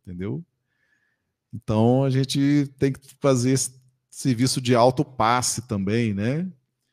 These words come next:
Isso você faz na prece, no culto do evangelho no lar, os bons pensamentos, os bons sentimentos.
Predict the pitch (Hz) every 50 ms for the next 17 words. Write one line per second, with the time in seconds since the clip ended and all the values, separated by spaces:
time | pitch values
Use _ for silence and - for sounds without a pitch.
0 | _ _ _ _ _ _ _ _ _ _ _ - 104 101 95 - - 117 113 -
1 | 135 127 - - 113 110 107 113 120 123 - - 127 123 117 117 113 113 110 107
2 | 104 - - 104 95 98 92 _ - 107 101 - 98 101 101 98 101 101 87 95
3 | 98 95 92 87 104 120 127 120 107 98 101 101 101 98 98 98 95 92 95 101
4 | _ _ _ _ _ _ _ _ - 107 101 92 85 - 104 110 110 107 - 110
5 | 107 101 - 117 107 101 98 101 104 104 104 104 104 98 - - 85 90 95 90
6 | 87 90 104 107 104 - - 98 95 - - 120 113 101 98 101 107 113 - -
7 | - - - _